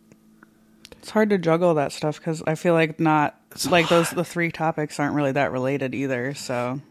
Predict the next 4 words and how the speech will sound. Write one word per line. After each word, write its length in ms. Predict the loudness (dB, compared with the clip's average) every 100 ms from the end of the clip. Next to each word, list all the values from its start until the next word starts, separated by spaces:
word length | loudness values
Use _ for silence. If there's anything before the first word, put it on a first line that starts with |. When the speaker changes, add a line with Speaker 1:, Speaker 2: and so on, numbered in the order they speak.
| 4
Speaker 2:
I 80 | 6
wanna 300 | 8 6 6
intermingle 1040 | 4 4 4 4 4 4 4 4 2 -2 -8 _ _ _ _ _ _ _ _ _ _ _ _ _ _ _ _ _ _ _ _ _ _ _ _ _ _
the 600 | -6 -4 -2 -2 -2 -4